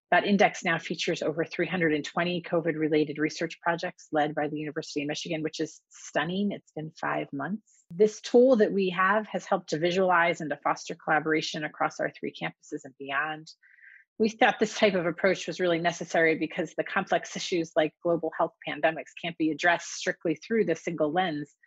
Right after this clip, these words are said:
of just engineering or medicine or the humanities.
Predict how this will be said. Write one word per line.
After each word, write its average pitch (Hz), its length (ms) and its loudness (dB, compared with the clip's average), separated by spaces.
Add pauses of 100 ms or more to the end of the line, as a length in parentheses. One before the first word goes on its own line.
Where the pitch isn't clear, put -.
(320)
of 151 80 -8
just - 240 -4
engineering 156 720 -4
or 139 100 -4
medicine 147 540 -2
or 143 100 -4
the 147 80 -2
humanities. 143 720 -2